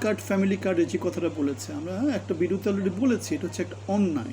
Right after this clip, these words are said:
কারণ আপনি একজনকে হেলথ কার্ড, ফ্যামিলি কার্ড দেবেন, এটা হচ্ছে অনেকটা চাঁদাবাজি করে টাকা নিয়ে নেওয়া। তাহলে যার কাছ থেকে নিয়েছেন তার তো ক্ষতি করছেন। একই রকম করে যাকে হেলথ কার্ড দিচ্ছেন, ফ্যামিলি কার্ড দিচ্ছেন, তার উপকার হচ্ছে, কিন্তু বাকি লোকের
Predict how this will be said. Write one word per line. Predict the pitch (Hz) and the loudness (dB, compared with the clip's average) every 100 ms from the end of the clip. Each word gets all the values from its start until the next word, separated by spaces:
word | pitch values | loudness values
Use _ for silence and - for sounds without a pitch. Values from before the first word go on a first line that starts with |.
| - | -8
কারণ | 160 160 | -6 -6
আপনি | 151 165 | -6 -6
একজনকে | 147 180 165 156 | -4 -4 -6 -2
হেলথ | 170 170 - | 0 0 -2
কার্ড, | 175 - | -4 -2
ফ্যামিলি | 165 156 | -4 -4
কার্ড | 156 151 139 | -4 -6 -6
দেবেন, | 147 147 | -4 -4
এটা | 147 | -2
হচ্ছে | 170 | -2
অনেকটা | 170 165 - 254 - - - - - - - | 0 -2 -2 -4 -4 -12 -12 -14 -12 -12 -4
চাঁদাবাজি | 185 190 214 190 202 | 0 2 4 4 4
করে | 226 226 | 2 2
টাকা | 190 175 | 2 2
নিয়ে | 160 147 135 | 2 4 2
নেওয়া। | 127 | 0
তাহলে | - 160 160 | -4 -2 0
যার | 151 | -2
কাছ | 175 190 - | -2 -4 -2
থেকে | 226 | 2
নিয়েছেন | 190 196 226 233 202 | 2 4 2 0 0
তার | 165 - - | -2 -4 2
তো | 185 226 - - - - - - - - - | 4 2 -2 -10 -14 -14 -14 -14 -14 -14 -8
ক্ষতি | - 302 | -4 0
করছেন। | 208 147 - 131 | 0 0 -2 -6
একই | 160 240 | -4 -2
রকম | - 214 | -2 -2
করে | 208 | 0
যাকে | 185 202 190 | 0 0 0
হেলথ | 196 208 | 0 0
কার্ড | - 202 | 0 0
দিচ্ছেন, | 180 190 202 | 0 0 0
ফ্যামিলি | 190 196 196 | 0 0 -2
কার্ড | 180 | -2
দিচ্ছেন, | 185 180 | -2 0
তার | 196 | 2
উপকার | 196 196 190 | 2 0 -4
হচ্ছে, | 139 - | -4 -4
কিন্তু | 151 139 | -6 -4
বাকি | 135 190 | -4 0
লোকের | 170 - | 0 0